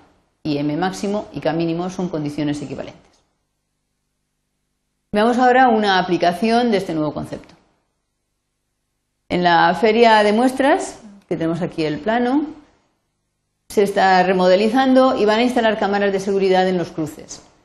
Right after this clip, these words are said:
De manera, se sabe que cada cámara puede controlar los, los pasillos <clears throat> que confluyen en el cruce en el que pongamos la cámara. La pregunta es cuántas cámaras colocaríamos de manera que todo el recinto quede vigilado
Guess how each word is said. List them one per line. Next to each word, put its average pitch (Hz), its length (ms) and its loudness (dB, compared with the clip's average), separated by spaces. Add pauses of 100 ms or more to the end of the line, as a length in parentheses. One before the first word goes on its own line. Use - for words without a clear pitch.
(560)
De 190 140 0
manera, 196 280 2
se - 120 -4
sabe 233 280 4
que 214 140 2
cada 202 240 4
cámara 262 400 4
puede 208 240 2
controlar 220 720 2 (240)
los, 190 480 2
los 185 180 -4
pasillos 240 720 2 (380)
<clears throat> 294 480 4
que 180 400 0 (760)
confluyen 220 500 0
en 214 100 2
el 196 80 -2
cruce 233 380 0
en 220 80 0
el 185 80 -2
que 175 80 -2
pongamos 170 400 -4
la 147 80 -2
cámara. - 360 -8 (920)
La 160 160 -2
pregunta 185 340 2
es 226 220 4
cuántas 233 400 2
cámaras 202 440 0
colocaríamos 208 680 2
de 214 80 0
manera 180 340 0
que 156 100 -2
todo 170 180 2
el 170 60 2
recinto 175 500 -4
quede 143 180 -4
vigilado 220 680 0